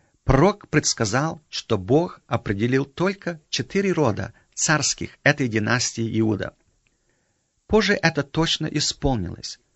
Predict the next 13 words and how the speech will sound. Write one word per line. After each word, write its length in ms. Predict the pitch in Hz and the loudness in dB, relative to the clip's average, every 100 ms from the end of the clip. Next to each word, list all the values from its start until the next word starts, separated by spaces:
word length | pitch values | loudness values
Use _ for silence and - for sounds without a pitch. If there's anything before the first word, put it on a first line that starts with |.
| _ _ _ - | _ _ _ 0
о 120 | 117 | 0
чем 380 | - 160 165 - _ - | 2 0 -2 -6 _ -4
будет 340 | 117 120 120 | 0 2 2
речь 320 | 127 156 - - _ _ | 0 0 -2 -12 _ _
в 40 | 95 | -2
дальнейших 600 | 107 104 113 - 110 - | 0 2 0 -2 -6 -6
лекциях. 600 | 104 92 - - 85 - _ _ _ _ _ _ _ _ _ _ _ _ _ _ _ _ _ _ | -2 -2 -2 -6 -6 -14 _ _ _ _ _ _ _ _ _ _ _ _ _ _ _ _ _ _
Невзирая 640 | 143 151 180 202 226 202 | 4 4 4 4 4 4
на 100 | 175 | 4
его 260 | 165 151 180 | 4 4 -2
плохие 460 | - 147 - 185 | 0 0 2 -2
духовные 600 | 139 139 - 180 139 117 | 0 -2 0 -2 0 -2
состояния, 800 | 117 107 - 120 160 170 92 | -2 -2 -2 0 0 -2 -4